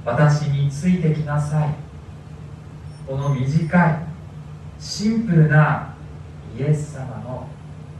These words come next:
招きが、レビの人生を一変させます。二十八節。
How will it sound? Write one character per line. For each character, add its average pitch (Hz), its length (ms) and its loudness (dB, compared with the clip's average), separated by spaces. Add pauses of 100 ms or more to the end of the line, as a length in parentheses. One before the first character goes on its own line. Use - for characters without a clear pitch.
(120)
招 151 500 2
き 156 40 4
が、 151 160 0 (1080)
レ 151 160 4
ビ 147 120 6
の 127 120 2
人 147 240 0
生 123 280 -2
を 127 320 -2
一 123 80 -8 (200)
変 160 200 4
さ 156 100 0
せ 147 120 -2
ま 123 120 -2
す。 - 260 -12 (2250)
二 127 100 -8
十 110 200 -4
八 - 120 -10
節。 - 180 -12